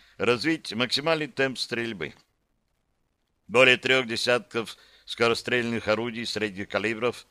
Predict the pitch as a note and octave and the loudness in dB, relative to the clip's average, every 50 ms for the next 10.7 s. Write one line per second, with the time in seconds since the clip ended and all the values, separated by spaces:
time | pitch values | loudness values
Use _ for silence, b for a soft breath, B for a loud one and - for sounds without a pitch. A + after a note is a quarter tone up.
0 | b b b b b b b E2 F#2 B2 B2 - C3+ D#3+ D3+ C#3 D3 C#3+ C#3+ C#3 | b b b b b b b -2 2 2 2 4 2 0 0 2 0 2 2 0
1 | G#2+ B2+ C#3 C#3+ C#3 A#2 - C#3 B2 - - - - A2 A#2+ B2+ B2+ C3 B2 B2 | 0 0 0 0 0 -2 -4 -6 -4 -6 -8 -6 -2 0 2 4 4 4 2 0
2 | B2 B2 B2 A2 - - - A#2+ A#2 A#2+ A2+ F2+ - G#2+ G#2 F#2+ G2+ F#2 - - | -4 -6 -6 -6 -6 -2 0 2 2 2 0 -2 -6 -10 -8 -6 -8 -6 -4 -4
3 | F2+ E2+ D#2 - - - G#1 - _ _ _ _ _ _ _ _ _ _ _ _ | -4 -4 -4 -10 -14 -18 -18 -20 _ _ _ _ _ _ _ _ _ _ _ _
4 | _ - - A2 B2 C#3 - D3 A#2+ G2 D#2 - b b b b b b E2+ F2 | _ 0 2 2 2 4 2 0 -2 -2 -6 -10 b b b b b b -8 -6
5 | E2+ - B2 C3 C3+ A2+ B2 A2+ A2+ A2 G#2+ A2 B2 C3 C3 B2 A#2+ - - - | -4 0 2 2 2 2 0 2 2 0 2 4 4 4 4 2 0 -4 -2 -2
6 | A2+ G2+ G2+ B2 C3 C3 A2+ A#2 A#2 A2+ G#2+ G#2 F#2+ - - F#2+ A#2+ B2 G#2 F#2+ | -2 -2 -2 -4 -6 -6 -6 -2 -2 0 0 -2 -2 -4 -4 -6 -6 -6 -6 -6
7 | A2+ G#2+ G2+ F#2+ G2 A2 B2+ C3+ C3 B2+ G#2+ E2 C#2 - _ _ _ _ b b | -6 -4 -2 -2 0 2 2 0 0 -4 -6 -8 -10 -12 _ _ _ _ b b
8 | b b b - G#2+ C3+ C#3+ B2+ - C3 B2 - - B2+ C3+ B2 - A#2 A2 - | b b b 0 2 2 2 2 0 -2 -2 0 0 -2 -2 -4 -4 -8 -8 -6
9 | - A#2 B2 B2+ G#2 D#2 G#2 A2+ A#2 A2 A2 A2 F2+ - G2+ A2 A#2 A#2 A#2 A#2+ | -4 -4 -4 -4 -4 -4 -2 -2 0 0 -2 -4 -2 0 0 0 0 0 0 -2
10 | A#2+ G#2 A2+ G#2+ F#2+ F#2 F#2 F#2+ F2 - - - F2+ F2 | -4 -2 -4 -2 -2 -2 -4 -4 -4 -4 -6 -6 -8 -14